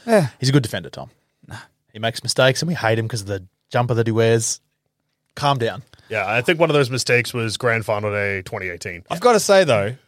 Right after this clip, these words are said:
Speaker 1: like, we're watching the women's game. Someone else did the exact same style of smother as Maynard.
Speaker 2: Mm.
Speaker 1: Weirdly, didn't K O anybody.
Speaker 2: Well, I mean, everyone's done it and not K O'd anybody.
Speaker 1: Yeah, it's almost like he's a reckless and dumb player.
Speaker 2: Yeah.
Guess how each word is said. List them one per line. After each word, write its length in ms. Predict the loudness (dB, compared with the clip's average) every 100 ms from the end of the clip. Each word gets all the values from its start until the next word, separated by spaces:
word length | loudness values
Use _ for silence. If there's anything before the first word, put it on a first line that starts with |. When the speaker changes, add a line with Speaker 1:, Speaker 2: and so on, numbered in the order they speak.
| _
Speaker 1:
like, 240 | -2 0 2
we're 100 | 4
watching 400 | 4 2 -2 0
the 80 |
women's 260 | 0 0 0
game. 380 | -2 -2 -6 -12
Someone 320 | -4 0 4 4
else 220 | 4 0
did 120 | -4
the 60 | -2
exact 320 | 0 -2 -2
same 260 | -6 -6
style 500 | -6 -4 2 4 4
of 80 | 2
smother 460 | -2 0 2 2 0
as 140 | -4 -2
Maynard. 500 | 0 2 0 -2 -6
Speaker 2:
Mm. 340 | -18 -18 -20 _ _ _ -14 0
Speaker 1:
Weirdly, 380 | 2 4 2 0
didn't 280 | -4 -8
K 260 | -6 -2 0
O 120 | 0
anybody. 360 | 0 0 0 0
Speaker 2:
Well, 80 | 2
I 40 | 2
mean, 120 | 0
everyone's 540 | -2 0 -2 -4 -10
done 180 | -10 -10
it 120 | -10
and 100 | -12
not 180 | -12 -12
K 240 | -6 -4 -4
O'd 80 |
anybody. 360 | -6 -10 -6 0
Speaker 1:
Yeah, 160 | 4 6
it's 100 | 6
almost 240 | 4 4
like 140 | 4
he's 180 | 2 -2
a 60 | 2
reckless 420 | 2 2 0 -2
and 180 | -2 0
dumb 300 | 2 2 0
player. 400 | 0 2 2 -2
Speaker 2:
Yeah. 120 | -10